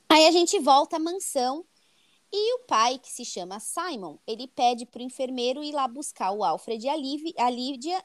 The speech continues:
e trazer eles ali pro aposento que ele se encontrava, que era uma sala muito exuberante, tinha tudo de couro, umas decorações, assim, bem antiga-, antigas e bem caras e bem, bem frias, né?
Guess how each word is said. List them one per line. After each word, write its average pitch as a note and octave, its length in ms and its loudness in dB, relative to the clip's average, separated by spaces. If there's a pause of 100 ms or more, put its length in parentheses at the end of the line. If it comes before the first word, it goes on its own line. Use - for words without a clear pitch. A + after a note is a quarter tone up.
e C#4 100 -8
trazer C#4 340 -6
eles B3+ 300 0
ali C4 200 -4
pro - 120 -6
aposento C4 480 -2
que - 60 -18
ele B3 80 -10
se B3 140 -10
encontrava, A#3+ 520 4
que - 120 -2
era F#3+ 80 2
uma G#3+ 160 0
sala G#3+ 440 8 (460)
muito C#4+ 300 -2
exuberante, B3 840 2
tinha G3+ 640 -6 (300)
tudo C#4+ 240 -2
de B3+ 460 0
couro, F#3 720 6
umas G#3 240 -10
decorações, A#3 640 -2
assim, A#3 260 -6
bem B3+ 500 2
antiga-, C#4+ 840 0
antigas C#4 500 -2
e D4 80 0
bem C4 220 0
caras C4 540 2
e C4 80 -4
bem, A#3+ 580 -2
bem A#3 680 0
frias, G3 680 -2
né? C#4 140 -4